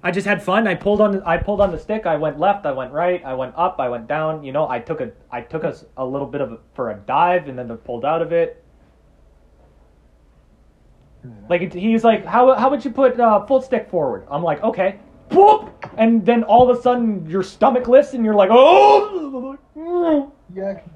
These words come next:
Speaker 2: those things don't drop like everything else. <laughs> Like,
Speaker 1: Man, when you
Speaker 2: you
Speaker 1: get winched, oh man, that was the first time I've ever, like, when I, when I ever got winched, ooh, we were actually,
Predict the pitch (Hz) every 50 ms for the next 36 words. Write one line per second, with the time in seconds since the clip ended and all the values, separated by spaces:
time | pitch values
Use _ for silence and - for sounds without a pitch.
0 | 143 - 180 175 185 202 208 - - 220 220 208 202 190 156 139 139 160 165 170
1 | 165 151 _ _ - 139 139 143 135 - _ _ _ - 151 131 127 _ - 139
2 | 127 123 123 123 _ - 123 113 110 107 107 - _ _ _ _ _ _ _ _
3 | _ _ _ _ _ _ 175 165 151 147 208 202 151 143 147 _ _ _ _ _
4 | _ _ _ _ _ _ _ _ _ _ - 185 202 226 240 240 240 233 220 190
5 | 190 214 214 220 254 294 294 220 - 294 - - - - 156 151 160 185 226 294
6 | 339 359 - - - _ - _ _ _ _ _ _ _ _ - - 254 269 262
7 | 247 233 226 220 214 214 226 226 226 220 208 202 214 214 220 220 208 175 170 190
8 | - - - - 214 208 202 202 - 214 202 190 196 190 175 180 190 185 185 180
9 | 170 160 - 175 175 175 165 151 - 165 165 165 165 165 - 175 196 196 156 160
10 | 170 180 175 190 208 247 269 262 233 190 180 139 175 156 131 - 117 123 131 143
11 | 185 233 233 - - - _ _ _ - 220 254 277 294 302 320 330 330 330 330
12 | 330 330 330 330 339 339 339 330 320 294 247 170 139 120 - _ _ _ _ -
13 | 131 127 123 120 117 113 - 101 104